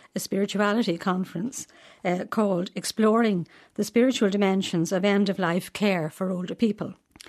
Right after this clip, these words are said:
Now, whereas Cunis is for a Roman Catholic population, Serenity is for, um, a multi-denominational Christian population, we still need one for, uh, spiritual well-being. <clears throat> And this would be particularly suitable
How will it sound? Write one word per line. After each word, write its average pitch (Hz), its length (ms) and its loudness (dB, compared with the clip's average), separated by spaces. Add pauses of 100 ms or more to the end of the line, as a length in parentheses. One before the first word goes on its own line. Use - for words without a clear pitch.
(400)
Now, 202 300 2 (100)
whereas 196 840 2 (100)
Cunis 277 480 4
is 208 240 0
for 180 200 -2
a 185 60 0
Roman 185 260 0
Catholic 226 340 -4
population, 175 800 -2 (260)
Serenity 240 760 2 (240)
is 190 360 0
for, 180 420 -6 (220)
um, 185 260 -2
a 196 80 -4
multi-denominational 190 1500 -2
Christian 202 360 0
population, 170 720 -2 (520)
we 208 120 2
still 277 280 0
need 240 280 2
one 175 320 -2 (340)
for, 185 460 -2 (160)
uh, 185 180 -4
spiritual 202 500 -2
well-being. 185 580 0 (200)
<clears throat> 254 260 6
And 220 180 4
this 311 160 2
would 220 100 2
be 220 80 2
particularly 202 540 -2
suitable 208 460 0